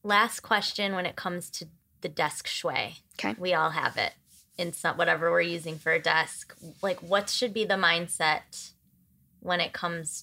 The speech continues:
Speaker 1: to this part of the home or our office?
Speaker 2: Office shui?
Speaker 1: Yeah.
Speaker 2: Well, we talked about power positions, um, not being right up against a wall, not being right up against a window. All of your creativity is hitting a wall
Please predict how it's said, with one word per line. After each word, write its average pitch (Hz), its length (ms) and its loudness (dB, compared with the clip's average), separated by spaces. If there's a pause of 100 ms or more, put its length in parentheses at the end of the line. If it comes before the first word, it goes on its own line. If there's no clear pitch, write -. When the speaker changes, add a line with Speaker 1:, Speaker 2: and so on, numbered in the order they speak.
(120)
Speaker 1:
to 151 500 -4 (480)
this - 240 -6
part 139 240 -4
of - 100 -12
the 143 120 -4
home 214 720 0
or 165 420 2
our 160 140 0
office? 202 440 2
Speaker 2:
Office 202 300 2
shui? 240 480 -2 (400)
Speaker 1:
Yeah. - 80 -16 (600)
Speaker 2:
Well, 240 180 -2
we 254 100 4
talked 285 300 4
about 262 180 0
power 196 300 4
positions, 180 920 -2 (100)
um, 185 260 0
not 202 240 2
being 190 220 0
right 185 160 2
up 190 140 0
against 196 360 -4
a 202 60 -4
wall, 175 500 -2
not 202 220 0
being 190 160 0
right 185 180 0
up 190 160 0
against 190 420 -4
a 202 60 0
window. 180 400 0
All 180 120 2
of 185 100 -2
your 185 100 -4
creativity 180 640 -4
is 165 140 -6
hitting 185 280 -4
a 185 80 -4
wall 170 400 -6